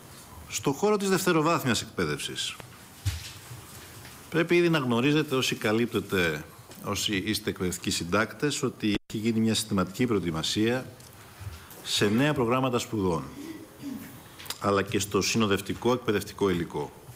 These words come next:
Ιδίως στην ιστορία, στα θρησκευτικά, στις ξένες γλώσσες, στην τεχνική εκπαίδευση.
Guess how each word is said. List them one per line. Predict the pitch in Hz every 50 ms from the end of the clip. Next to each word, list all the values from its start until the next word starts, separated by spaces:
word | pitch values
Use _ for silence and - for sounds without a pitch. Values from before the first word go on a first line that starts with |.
| - - - - - - - - - - - - - - - - - - - - - - - - - - - - - -
Ιδίως | - 101 95 104 117 120 117 113 104 - - - - - - -
στην | - - - 113 98
ιστορία, | 90 - - 90 82 80 95 110 120 123
στα | 117 - - 92
θρησκευτικά, | - 87 - - 87 - - 85 - - 95 95 110 120 127 127 127 - - -
στις | - - - 98 87
ξένες | - - 104 107 101 87
γλώσσες, | 78 92 95 98 107 101 - - 123 127 123 120 - - - - - - - - -
στην | - - - 107
τεχνική | 95 98 95 - 95 82 - 110
εκπαίδευση. | 98 92 - - 90 78 71 65 - - - -